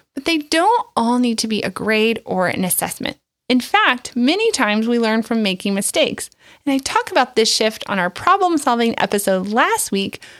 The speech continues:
which you can check out at maneuvering the middle dot com slash episode twenty-nine.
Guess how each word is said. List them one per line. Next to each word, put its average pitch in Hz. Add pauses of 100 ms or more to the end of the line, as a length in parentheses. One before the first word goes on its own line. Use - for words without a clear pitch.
(140)
which -
you 311
can 359
check 269
out 185
at -
maneuvering 240
the 320
middle 220
dot 240
com 175
slash -
episode 202
twenty-nine. 180